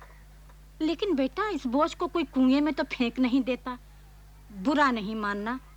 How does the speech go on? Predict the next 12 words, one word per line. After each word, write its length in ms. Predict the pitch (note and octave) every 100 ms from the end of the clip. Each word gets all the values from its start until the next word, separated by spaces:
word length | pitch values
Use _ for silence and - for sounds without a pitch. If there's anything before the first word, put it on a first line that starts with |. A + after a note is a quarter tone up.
| - - - - - - - C#4+
इतना 300 | - D4 E4+
तो 120 | E4
पूछना 360 | - B3 C4 A#3+
ही 120 | D4
पड़ता 340 | C#4+ C4 D4+
है 220 | C#4 C#4+
कि 340 | C#4 C4+ A3+ F#3+ - - - -
लड़के 360 | A#3+ A#3 - C#4
का 120 | C#4
खानदान 640 | - A#3 A3 A3 A3 C4
क्या 220 | B3 G#3
है, 320 | F3+ F3+ G3+